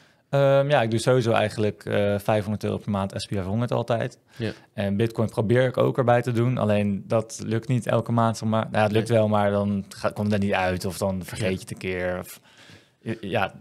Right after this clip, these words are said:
Speaker 1: dat kan je ook niet, zeg maar, automatisch instellen, zoals
Speaker 2: Nee.
Speaker 1: bij die S P vijfhonderd
Speaker 2: Ja, dat,
Speaker 1: lekker. Daar
Speaker 2: dat
Speaker 1: wordt gewoon afgeschreven.
Speaker 2: Ja, dan heb je er geen omkijken
Speaker 1: Nee,
Speaker 2: naar.
Speaker 1: daar heb je geen omkijken naar, inderdaad. En op Bitcoin moet je dan een beetje op letten.
Speaker 2: Ja.
Speaker 1: Maar, eh, dat zijn eigenlijk de twee dingen die ik altijd probeer te doen. Duizend euro per maand en, eh,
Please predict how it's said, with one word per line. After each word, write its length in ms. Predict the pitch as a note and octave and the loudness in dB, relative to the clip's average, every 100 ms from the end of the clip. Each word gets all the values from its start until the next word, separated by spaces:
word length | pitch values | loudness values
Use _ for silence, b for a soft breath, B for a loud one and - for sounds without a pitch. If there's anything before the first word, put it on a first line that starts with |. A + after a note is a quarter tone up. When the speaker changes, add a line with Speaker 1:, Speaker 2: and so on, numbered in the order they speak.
| - - | -16 -8
Speaker 1:
dat 160 | A2 A#2 | -2 4
kan 120 | B2 | 4
je 60 | |
ook 60 | A#2+ | 6
niet, 140 | B2 | 2
zeg 100 | A#2+ | 2
maar, 140 | A#2+ A#2 | 0 2
automatisch 520 | A#2 A#2 A#2 A2 G#2 | 2 4 2 2 0
instellen, 500 | A2 A2 - F#2 G2 | -2 -2 -2 -2 -2
zoals 180 | A#2+ G#2+ | 0 2
Speaker 2:
Nee. 20 | G2+ | 2
Speaker 1:
bij 120 | G2+ | 2
die 200 | G2+ G#2 | 2 0
S 80 | - | 0
P 40 | |
vijfhonderd 240 | A2 G#2 | -2 -2
Speaker 2:
Ja, 80 | F#2+ | 0
dat, 100 | A2+ | 0
Speaker 1:
lekker. 180 | G#2+ A2+ | 2 0
Daar 80 | A2 | 2
Speaker 2:
dat 100 | A2 | 2
Speaker 1:
wordt 140 | A2 | 2
gewoon 160 | - G#2+ | 0 -2
afgeschreven. 640 | A#2 - - G2 F2 G2+ - | -2 -6 -4 -4 -4 -6 -6
Speaker 2:
Ja, 200 | A#2+ A2+ | -4 -2
dan 100 | G2 | -2
heb 100 | G2 | -4
je 40 | F#2+ | -6
er 40 | |
geen 120 | F#2+ F#2 | -8 -8
omkijken 380 | F#2+ F2+ F2+ | -6 -8 -2
Speaker 1:
Nee, 100 | A#2 | 0
Speaker 2:
naar. 80 | G#2 | 0
Speaker 1:
daar 60 | G2 | 0
heb 100 | A2 | -2
je 60 | G#2+ | -2
geen 80 | A2 | -2
omkijken 340 | G2+ F#2+ F#2+ | -2 -4 -4
naar, 160 | F2+ F2 | -4 -4
inderdaad. 280 | F2 E2 | -4 -4
En 80 | E2+ | -4
op 100 | F#2 | -2
Bitcoin 300 | F#2 F#2+ G#2 | -2 -2 -2
moet 100 | F#2+ | -2
je 60 | F2+ | -2
dan 80 | F#2+ | -4
een 60 | |
beetje 220 | F#2 F2 | -4 -4
op 80 | F2 | -4
letten. 380 | F#2 F2+ G2 G2+ b b b | -4 -4 -6 -10 b b b
Speaker 2:
Ja. 100 | G#2+ A#2 | -16 -12
Speaker 1:
Maar, 320 | F#2+ F#2 F#2 F#2 | -8 -6 -4 -6
eh, 0 | F#2 F2 F2+ | -8 -8 -6
dat 120 | G2+ | -4
zijn 100 | A2+ | -4
eigenlijk 100 | G2 | -6
de 60 | - - | -6 -4
twee 140 | G2+ | -2
dingen 220 | F#2+ F#2+ | 0 -2
die 80 | F2+ | -2
ik 60 | F2+ | -2
altijd 240 | G2 G2 | -2 -4
probeer 200 | - F#2+ | -6 -6
te 80 | F#2 | -4
doen. 260 | F#2 G2 G#2 | -4 -4 -2
Duizend 280 | G2+ F#2+ - | -2 -2 -4
euro 120 | G2+ | -8
per 140 | E2+ | -6
maand 320 | F2+ F#2 G2+ - | -6 -4 -6 -8
en, 140 | F#2 F2+ | -8 -6
eh, 280 | F2 F2+ | -6 -6